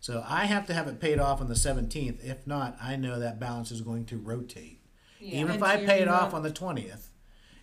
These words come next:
Speaker 1: it's going to show on my credit report next month my point, my credit's gonna drop.
Speaker 2: Got it. So you just gotta be real
Speaker 1: Right.
Speaker 2: diligent.
Speaker 1: So you can use your cards as much as you want, but if you're gonna make a big purchase for a house or a car, you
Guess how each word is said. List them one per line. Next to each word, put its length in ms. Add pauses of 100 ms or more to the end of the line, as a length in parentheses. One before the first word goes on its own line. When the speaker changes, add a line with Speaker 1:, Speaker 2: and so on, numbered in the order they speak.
Speaker 1:
it's 140
going 240
to 80
show 180
on 100
my 140
credit 260
report 320
next 220
month 220
my 120
point, 300
my 100 (240)
credit's 240
gonna 180
drop. 340
Speaker 2:
Got 300
it. 160
So 100
you 60
just 160
gotta 160
be 120
real 260
Speaker 1:
Right. 140
Speaker 2:
diligent. 280
Speaker 1:
So 80
you 240
can 140
use 180
your 100
cards 280
as 80
much 240
as 100
you 80
want, 220
but 80
if 80
you're 80
gonna 120
make 200
a 40
big 280
purchase 340
for 220
a 40
house 300
or 100
a 40
car, 360
you 200